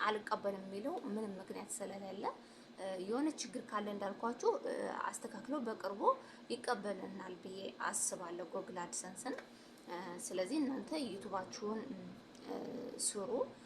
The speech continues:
ቪዲዮአችሁን ልቀቁ፣ አሪፍ አሪፍ ቪዲዮዎችን ልቀቁ። እ፣ በቃ ህጉን የጠበቀ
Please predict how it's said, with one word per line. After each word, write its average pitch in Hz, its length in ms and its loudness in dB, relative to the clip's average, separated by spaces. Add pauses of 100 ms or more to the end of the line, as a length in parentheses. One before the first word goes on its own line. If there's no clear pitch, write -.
(120)
ቪዲዮአችሁን 196 680 2
ልቀቁ፣ 214 360 2 (220)
አሪፍ 196 300 4
አሪፍ 190 300 0
ቪዲዮዎችን 196 580 0
ልቀቁ። 254 400 2 (580)
እ፣ 180 100 -8 (240)
በቃ - 220 0 (340)
ህጉን 208 460 6 (280)
የጠበቀ 185 640 0